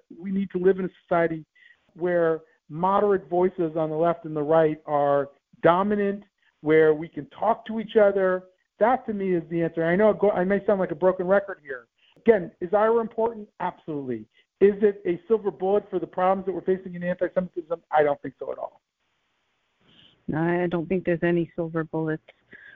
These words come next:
Speaker 2: It's also hard to get moderates on the same page. It's a funny anecdote. A few years ago, some friends of mine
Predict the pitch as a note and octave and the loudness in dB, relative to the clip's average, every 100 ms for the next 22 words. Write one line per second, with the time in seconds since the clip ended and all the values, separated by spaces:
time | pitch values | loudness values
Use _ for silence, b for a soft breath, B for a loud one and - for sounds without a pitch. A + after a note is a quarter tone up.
0 | B B3+ C#4+ G4 - G#4 E4 D#4 C4 A#3+ | B -6 -4 -4 -2 -2 -2 -4 -6 -12
1 | G3 E3+ E3 F#3+ B3+ F#3+ F3 F3+ E3+ D#3+ | -12 -10 -8 -6 -4 -6 -6 -10 -10 -10
2 | - F3+ F3+ - G3 G3 D#3+ - F#3+ F3+ | -10 -10 -10 -6 -4 -4 -6 -12 -16 -16
3 | E3+ _ _ - G3 F#3 F#3+ F#3 C3 D#3+ | -16 _ _ -6 -4 -2 -2 -4 -8 -10
4 | _ G3 G3 G3 G3 F3+ F3 E3+ E3 _ | _ -8 -4 -4 -4 -4 0 -2 -4 _
5 | - _ _ - F3 - F3 G3 G3+ F3+ | -20 _ _ -4 -4 0 0 0 -4 -4
6 | F3+ F#3 | -2 -4